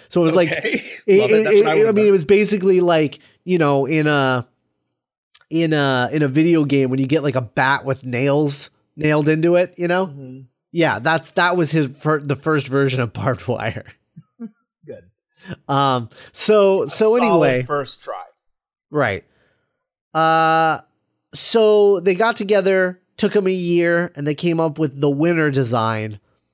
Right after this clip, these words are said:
Speaker 1: um, patented this wire in, uh, November of eighteen seventy-four, and then the four of them went their separate ways and basically created,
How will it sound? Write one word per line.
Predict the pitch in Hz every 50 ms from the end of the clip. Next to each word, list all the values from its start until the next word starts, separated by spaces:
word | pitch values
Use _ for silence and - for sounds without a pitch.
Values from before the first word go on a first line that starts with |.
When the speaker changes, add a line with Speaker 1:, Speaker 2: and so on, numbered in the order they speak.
| _ _ _ - - - _
Speaker 1:
um, | 123 127 127 123 123 120 -
patented | - 190 185 170 151 156 165 160 160 156 147 143 139 135
this | 139 156 143 143 -
wire | 147 135 135 127 127 135 131 127 120 117 117 113 - _ _ _ _ _
in, | - 135 131 131 131 127 123 123 127
uh, | 131 127 123 123 120
November | 123 135 131 123 147 156 165 165 165 160
of | 147 135 -
eighteen | 160 156 151 - - 160 151 143
seventy-four, | - 156 139 135 139 131 123 - - - 202 202 190 151 117 120 127 139 139 - _ _ _ _ _ _ _ _ _ _ _ _
and | 160 160 160
then | 170 165
the | 156 160
four | 147 - - 196 190 196 196 190
of | 165 151
them | 170 175 160 151 143
went | 147 165 180 175 -
their | 170 156
separate | 139 - - - 165 165 165 - 196 - 143
ways | 147 170 175 170 131 101 82 95 101 - - - - _ _ _ _ _ _ _ _ _ _ _ _ _ _ _ _ _ _ _ _ _ _ _ _ _ _ _ _ _ _ _ _ _ _ _ _
and | 151 156 156 156 156 156 156 151 151 151 147 143 131 135
basically | - 160 160 165 156 - 180 160 170 175 165 160
created, | 151 - - 170 156 147 147 151 160 156 139 131 139